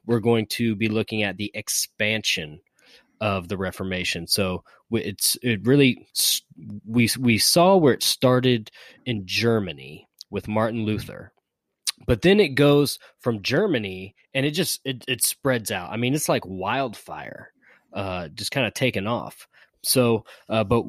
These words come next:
so, so we looked at Luther, but one of the, the next kinda key figures in the Reformation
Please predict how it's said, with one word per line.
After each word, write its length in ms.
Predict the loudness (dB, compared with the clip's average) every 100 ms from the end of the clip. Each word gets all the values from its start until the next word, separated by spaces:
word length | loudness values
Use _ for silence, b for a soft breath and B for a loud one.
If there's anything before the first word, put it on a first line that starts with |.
| -8 _ _ _ _
so, 360 | -14 -8 -6 -4
so 140 | 2
we 100 | 4
looked 220 | 4 4 4
at 60 |
Luther, 320 | 2 2 0
but 140 | -4 -4
one 260 | 0 2
of 160 | 2 2
the, 260 | 0 0 -2
the 140 | -2
next 420 | 0 2 0 0 -4
kinda 220 | -2 -4
key 380 | -6 -4 -2 -2
figures 680 | -4 -4 -4 -8 -10 -10 -8
in 180 | -4 0
the 100 | 2
Reformation 920 | 2 0 0 -2 0 0 -2 -6 -16